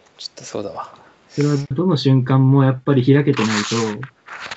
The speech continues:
Speaker 2: ダメなんじゃないですかとか思うんだよね。
Speaker 1: うん。
Speaker 2: で、大学入ってきてるやつもさ、別にそういうの知ってるかって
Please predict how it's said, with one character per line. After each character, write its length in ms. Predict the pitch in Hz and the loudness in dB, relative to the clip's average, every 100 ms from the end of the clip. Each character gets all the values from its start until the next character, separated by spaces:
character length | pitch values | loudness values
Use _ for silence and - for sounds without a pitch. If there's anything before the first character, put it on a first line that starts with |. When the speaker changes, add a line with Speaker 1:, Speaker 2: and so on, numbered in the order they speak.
| - - - - _ _ _ _ _ _ | -20 -20 -20 -20 _ _ _ _ _ _
Speaker 2:
ダ 120 | 127 | 4
メ 120 | 127 143 | 6 8
な 140 | 127 | 6
ん 100 | 117 | 4
じ 100 | 110 | 4
ゃ 40 | |
な 100 | 123 | 4
い 80 | 123 | 4
で 80 | 107 | 2
す 120 | - | -4
か 160 | 107 120 | -6 -4
と 160 | 110 | -4
か 200 | 101 101 - | -4 -8 -8
思 240 | 110 117 | -6 -4
う 60 | 110 | -6
ん 420 | 127 135 135 135 - 135 | -8 -10 -10 -14 -6 -2
だ 80 | 139 | -2
よ 40 | |
ね。 140 | 151 - _ _ _ _ _ _ _ - _ _ _ _ - | -4 -12 _ _ _ _ _ _ _ -20 _ _ _ _ -18
Speaker 1:
う 40 | |
ん。 80 | 98 110 _ _ - | -18 -18 _ _ 0
Speaker 2:
で、 120 | 139 | 4
大 200 | 135 147 | 4 4
学 160 | 156 151 | 2 0
入 180 | 151 196 | 2 2
っ 40 | |
て 580 | - _ 123 117 104 - _ _ - | -2 _ 0 2 0 -6 _ _ -20
き 100 | - | -2
て 100 | 139 | 2
る 100 | 120 | 4
や 100 | 120 | 2
つ 120 | 123 | 0
も 180 | 107 104 | -2 -2
さ、 260 | 107 107 127 _ _ _ _ _ _ _ _ _ _ _ | -6 -8 -12 _ _ _ _ _ _ _ _ _ _ _
別 180 | 135 127 | 2 4
に 80 | 151 | 4
そ 120 | 135 | 4
う 20 | 170 | 4
い 20 | |
う 20 | |
の 80 | 139 | 2
知 140 | 127 | 0
っ 40 | - | -2
て 100 | 160 | -2
る 80 | 147 | 0
か 80 | |
っ 40 | |
て 60 | 131 | -2